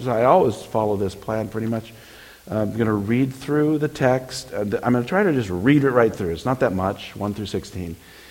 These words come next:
And then, then go back through and give you a little bit of explanation. Uh, you know, I have a tremendous advantage on you because I've taken some time to study it this week,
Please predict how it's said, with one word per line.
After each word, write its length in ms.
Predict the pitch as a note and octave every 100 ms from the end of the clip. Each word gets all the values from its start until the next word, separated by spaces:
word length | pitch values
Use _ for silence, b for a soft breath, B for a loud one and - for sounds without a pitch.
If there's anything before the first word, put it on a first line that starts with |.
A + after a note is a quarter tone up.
| B -
And 120 | A#2
then, 200 | A#2+ G#2+ B B -
then 180 | A#2+ A2
go 160 | C3
back 520 | A2+ G2 C#3 F#3 -
through 680 | - A2 G#2+ G#2 G#2 G#2 B2+
and 380 | - G#2+ G#2+ G2+ - - - b b b b b - - B B B
give 180 | G#2+ C#3+
you 140 | F3 D3+
a 40 |
little 240 | C3 C#3+
bit 160 | C3+ C3
of 80 | A#2
explanation. 840 | A2 - G#2+ F#2 E2 - F#2 F#2+ - B B -
Uh, 60 |
you 120 | G2+ G2+
know, 60 |
I 80 | A2
have 120 | B2+
a 60 | A2
tremendous 960 | - G#2 A2+ B2 B2 A#2+ - - - -
advantage 600 | G2 F#2 G2 G2+ G2 F#2
on 160 | F2
you 140 | F#2 F#2
because 480 | E2+ F#2 E2 - - B B -
I've 220 | E2+ -
taken 460 | G#2 F#2+ F#2+ F#2+ F2
some 300 | - F2+ F2
time 280 | F#2+ F2
to 100 | E2+
study 300 | D#2+ F#2+ E2+ E2+
it 180 | D#2+
this 220 | - D#2+ E2+
week, 240 | D#2+